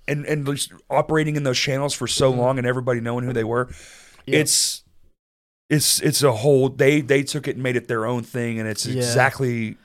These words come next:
Speaker 1: what it needed to be.
Speaker 2: And do, like, Mark and all them fucking love it. Like, I think, uh, <laughs> there was, like
Speaker 1: It's unbelievable.
Speaker 2: Yeah. Mark was like, "We bought all this bush so that they could just crush it in
Speaker 1: That's
Speaker 2: the
Speaker 1: right.
Speaker 2: ring." <laughs>
Speaker 1: Yeah.
Speaker 2: I was like, "Sick, y'all have bush? Let's go."
Speaker 1: And
Speaker 2: Give
Speaker 1: the
Speaker 2: me
Speaker 1: idea is,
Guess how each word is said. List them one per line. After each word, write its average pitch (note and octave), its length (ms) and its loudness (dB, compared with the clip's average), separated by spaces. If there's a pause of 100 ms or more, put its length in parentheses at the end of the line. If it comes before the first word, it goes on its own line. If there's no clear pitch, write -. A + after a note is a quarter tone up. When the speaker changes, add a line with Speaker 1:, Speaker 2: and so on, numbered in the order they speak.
(140)
Speaker 1:
what B2+ 260 0
it A2 240 -8
needed A2+ 360 -4
to G#2 100 -12
be. F2 320 -12
Speaker 2:
And E3+ 140 0
do, D#3+ 120 4
like, C#3+ 140 4
Mark C#3 260 0
and D#3+ 80 -2
all D3+ 100 2
them D#3+ 320 -2
fucking C3+ 300 -4
love B2+ 260 -6
it. B2 260 -6
Like, B2 420 -8
I C#3 100 -4
think, D3 260 -4
uh, C3 240 0
<laughs> D3 80 0
there G#3 200 6
was, F#3 140 2
like D3 420 4
Speaker 1:
It's E3 220 2
unbelievable. A2+ 680 -2
Speaker 2:
Yeah. C3 260 0 (420)
Mark E3+ 180 4
was D#3+ 100 -2
like, C#3+ 140 2
"We D#3+ 80 4
bought D3 400 4
all C#3+ 200 2
this C#3 200 -2
bush C#3 560 -2
so C#3+ 220 0
that B2+ 100 -4
they C#3 100 -2
could B2+ 80 -6
just - 180 -8
crush - 380 -2
it C3+ 140 -4
in - 60 -4
Speaker 1:
That's C3+ 140 2
Speaker 2:
the C#3 60 4
Speaker 1:
right. A#2 120 4
Speaker 2:
ring." D3 220 -2
<laughs> C4 240 6
Speaker 1:
Yeah. E3 300 6 (100)
Speaker 2:
I G3 80 0 (320)
was F3+ 120 2
like, D3 80 0
"Sick, G#3+ 200 4
y'all F3+ 180 6
have C#3+ 100 -4
bush? G3 280 2
Let's D#3 340 -6
go." D3+ 120 -4
Speaker 1:
And B2+ 80 -4
Speaker 2:
Give A3+ 120 2
Speaker 1:
the A#3+ 80 4
Speaker 2:
me A3 60 2
Speaker 1:
idea G3 300 0
is, A3 100 2